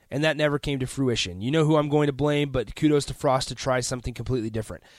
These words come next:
And, and yes, kudos to Frost, but also, and I, and I mean this in the most polite way possible,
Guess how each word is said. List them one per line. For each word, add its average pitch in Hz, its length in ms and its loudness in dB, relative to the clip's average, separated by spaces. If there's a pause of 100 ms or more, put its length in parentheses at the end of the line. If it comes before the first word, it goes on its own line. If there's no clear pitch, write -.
(220)
And, 214 380 0
and 233 160 4
yes, 240 300 4
kudos 302 380 2
to 226 60 -2
Frost, 202 500 4 (320)
but 190 160 4
also, 220 540 6 (1800)
and 202 120 4
I, 185 100 6
and 180 180 2
I 175 80 2
mean 190 160 2
this 190 160 2
in 180 60 -2
the 165 80 4
most 165 220 4
polite 151 300 4
way 147 120 4
possible, 139 540 2